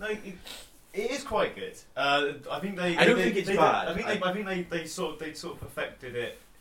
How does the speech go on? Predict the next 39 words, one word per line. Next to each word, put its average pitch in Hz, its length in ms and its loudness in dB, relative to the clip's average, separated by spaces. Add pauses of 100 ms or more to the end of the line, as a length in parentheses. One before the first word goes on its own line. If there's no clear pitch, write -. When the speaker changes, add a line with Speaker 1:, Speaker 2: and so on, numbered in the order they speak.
(200)
Speaker 1:
to 123 100 -10
a 117 40 -10
better 131 320 -6
extent 113 500 -8
with, 107 160 -14
um, 107 520 -10
X-Men. 113 920 -12
I 110 40 -16
think 143 140 -18
it's 147 80 -20
called 139 120 -12
X-Men 135 300 -14
Dimensions, 110 760 -14 (380)
which - 280 -14
was 113 200 -10
the 117 100 -14
PlayStation 123 720 -10 (160)
two, 135 280 -6
Speaker 2:
Yes. - 480 -6 (240)
Speaker 1:
which 117 200 -10
used 123 220 -6 (420)
PlayStation 120 300 -10
two 135 140 -6
game, 113 180 -2
which 113 140 -14
used 147 280 -10
almost 175 400 -6
the 156 60 -14
same 156 280 -6
sort 139 200 -10
of - 60 -16
character 135 360 -12
models. 117 600 -12 (520)
Well, 131 120 -10
not 156 80 -8
the - 60 -8
same 135 200 -6
character. 127 260 -6
They, 127 160 -12